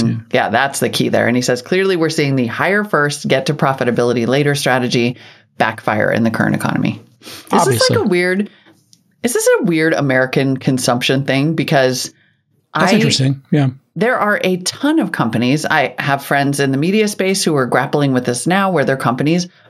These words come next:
Speaker 1: massively overhired because times were good.
Speaker 2: Yeah.
Speaker 1: And then now are having to go like, "Oh, crap, we massively overhired when times are good." But it feels like the grasshopper and the ant story.
Speaker 2: Hmm.
Speaker 1: Like,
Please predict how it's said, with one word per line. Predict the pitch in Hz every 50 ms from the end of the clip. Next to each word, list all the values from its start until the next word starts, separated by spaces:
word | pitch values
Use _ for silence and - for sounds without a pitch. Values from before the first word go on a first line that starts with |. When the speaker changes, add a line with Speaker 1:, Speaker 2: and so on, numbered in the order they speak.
| _ -
Speaker 1:
massively | - 117 107 101 104 143 - 165 160 175 175
overhired | 165 165 165 180 175 180 143 104 107 120 143
because | 147 156 147 - 123 117 -
times | - - 107 110 131 -
were | 156 156
good. | 147 - - 117 147 185 - - _ _ _ _ _
Speaker 2:
Yeah. | - 175 185 - - - _ _ _ _ _ _
Speaker 1:
And | - 170 165 165
then | 160 151
now | 151 143 143 156
are | 170 170
having | 170 160 151 147 147 143
to | 143
go | - 143 135 135
like, | 131 127 123 -
"Oh, | - 247 254
crap, | - - 233 240 226 233
we | 156 151
massively | 151 151 151 175 - 160 139 151 151 151
overhired | 151 139 147 143 185 214 226 190
when | - 143 147
times | 147 156 143 147 143
are | 143
good." | 143 214 208 175 160 160 - - _ -
But | 170 170
it | 170 170
feels | - 208 226 226 220
like | 208 190 185
the | -
grasshopper | 135 135 143 139 147 - - 156 156 - 151 147
and | 143 135
the | 131 123 -
ant | 123 135 151 - -
story. | - - - 202 202 208 220 240 254 254 - - - - - -
Speaker 2:
Hmm. | -
Speaker 1:
Like, | 185 180 - - -